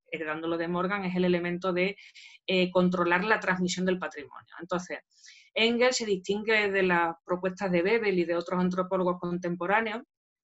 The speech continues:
eh, en, en que él sí que defiende la existencia de un comunismo primitivo, ¿no? E igualitario, eh, en el que, eh, bueno,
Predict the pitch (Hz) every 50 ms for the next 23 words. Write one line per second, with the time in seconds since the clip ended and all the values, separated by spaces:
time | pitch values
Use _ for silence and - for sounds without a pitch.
0 | _ _ _ - 185 185 180 175 170 165 160 160 160 160 160 156 156 - - -
1 | 175 170 170 165 165 165 - - 175 170 175 170 175 - 170 170 170 180 190 208
2 | 208 190 - 226 214 - - 214 196 196 180 180 208 214 214 202 190 175 165 165
3 | - 170 165 _ - 180 185 185 185 185 208 196 185 175 175 175 180 180 180 175
4 | 180 180 - - - _ _ _ _ - 196 190 180 190 202 202 180 180 202 185
5 | 190 180 185 185 180 175 208 226 226 202 190 202 220 202 190 220 220 190 185 180
6 | 175 165 165 160 160 156 - 190 202 202 208 208 202 202 226 240 233 226 - -
7 | 175 170 170 165 165 165 156 - 170 180 175 170 165 165 160 151 _ 165 160 160
8 | 156 151 156 _ _ - - - - _ _ _ _ - 175 175 170 170 170 170
9 | 165 165 165 160 160 160 160 160 160 160 160 160 156 - _ _ _ _ 349 196
10 | 190 180 165